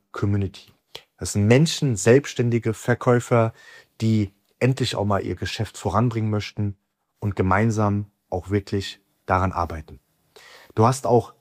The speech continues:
Live-Calls, mehrere Live-Calls im Monat, wo wir uns wirklich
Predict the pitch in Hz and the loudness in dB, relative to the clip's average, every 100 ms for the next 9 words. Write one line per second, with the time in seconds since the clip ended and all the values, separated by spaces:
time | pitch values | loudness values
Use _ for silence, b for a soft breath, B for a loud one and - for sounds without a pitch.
0 | _ _ 92 98 135 135 - 82 67 - | _ _ 0 2 2 -2 -8 -8 -8 -10
1 | - 101 131 139 127 123 113 120 - 123 | -4 2 2 0 -2 2 2 0 -2 -2
2 | 113 101 101 123 127 113 107 113 101 117 | -2 -2 -2 -2 -2 -2 0 0 0 -2
3 | 127 120 | 0 -2